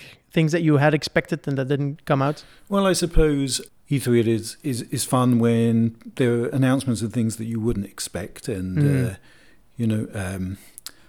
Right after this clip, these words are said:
Speaker 2: I guess the absence of anything particularly interesting in V R and A R is a, is a shame. And I guess there's nothing that really suggests that cloud gaming is gonna turn, take a turn for the positive.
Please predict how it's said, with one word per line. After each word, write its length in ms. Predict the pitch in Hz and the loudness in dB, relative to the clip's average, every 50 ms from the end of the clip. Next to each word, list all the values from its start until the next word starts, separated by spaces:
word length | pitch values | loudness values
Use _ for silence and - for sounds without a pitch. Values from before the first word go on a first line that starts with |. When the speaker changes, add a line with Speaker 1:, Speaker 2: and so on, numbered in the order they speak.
| _ _ - | _ _ -10
Speaker 2:
I 60 | 117 | -6
guess 280 | 113 - 131 127 127 | 0 2 2 2 2
the 140 | - 120 117 | 0 0 0
absence 520 | 117 127 131 - - - 123 117 117 - - | 0 0 -2 -2 -2 -2 -2 -2 -2 -2 0
of 200 | 120 113 110 110 | 0 0 0 0
anything 540 | 117 113 117 110 107 - 117 113 110 107 | 0 0 0 -2 -2 -2 -2 -2 -2 -2
particularly 400 | 104 - - - 117 - 123 113 | -4 -6 -4 -4 -2 -2 0 0
interesting 440 | 117 117 113 - 117 107 - 113 107 | 0 0 0 -2 -4 -4 -2 -2 -2
in 140 | 110 110 107 | 0 0 -2
V 260 | 98 104 110 110 113 | 0 0 0 0 0
R 280 | 113 113 113 117 117 110 | 0 0 -2 -2 -4 -4
and 140 | 110 104 107 | -4 -4 -4
A 160 | 110 113 117 | -4 -4 -4
R 300 | 120 123 135 147 151 147 | -4 -4 -4 -4 -6 -6
is 140 | 127 95 101 | -6 -6 -8
a, 80 | 101 - - _ - - | -10 -10 -12 _ -14 -10
is 140 | - 107 | -8 -6
a 20 | 95 | -4
shame. 460 | - - 107 98 104 117 143 156 160 - - - - - - - - - - _ - | -2 -2 -2 -2 -2 -4 -4 -6 -8 -12 -16 -20 -20 -20 -20 -20 -20 -20 -18 _ -4
And 540 | 127 113 110 107 107 107 107 104 107 107 - - | -2 0 0 2 0 0 0 0 -2 -2 -4 -4
I 120 | - 131 123 | -4 -2 0
guess 340 | 104 120 120 120 117 117 - | 2 2 2 2 2 0 -2
there's 240 | - 120 113 104 | -2 -2 -2 0
nothing 480 | 117 120 117 123 123 120 - 123 113 113 | 0 -2 0 0 -2 -2 -4 -4 -2 -2
that 120 | 110 117 | -2 -4
really 300 | 113 113 113 113 113 110 | -4 -2 -2 -2 0 -2
suggests 540 | 107 - - 110 101 117 120 113 107 - - - | -4 -4 -6 -6 -4 -2 -2 -2 -2 -4 -8 -8
that 260 | - 107 107 107 - - - - - - _ - | -6 -6 -6 -6 -8 -12 -20 -20 -20 -20 _ -18
cloud 380 | - - 117 113 120 120 117 113 | -10 -6 -4 -2 0 0 0 0
gaming 340 | 120 117 117 113 113 113 110 | 0 0 2 2 2 0 0
is 140 | 107 101 - | -2 -2 -2
gonna 240 | - - - 104 | -2 0 0 0
turn, 420 | 101 - - 117 110 110 110 - - - | 0 -2 -2 -2 0 0 -2 -4 -6 -6
take 220 | - 113 101 - | -6 -4 -4 -4
a 80 | 110 101 - - - - | -6 -8 -8 -10 -20 -12
turn 300 | - - 117 110 107 104 | -6 -2 0 0 0 0
for 120 | 104 - 107 | 0 -2 -4
the 80 | 98 | -6
positive. 540 | 95 - 113 120 117 139 147 - 185 208 - | -4 -4 -4 -2 -2 -2 -4 -4 -4 -6 -6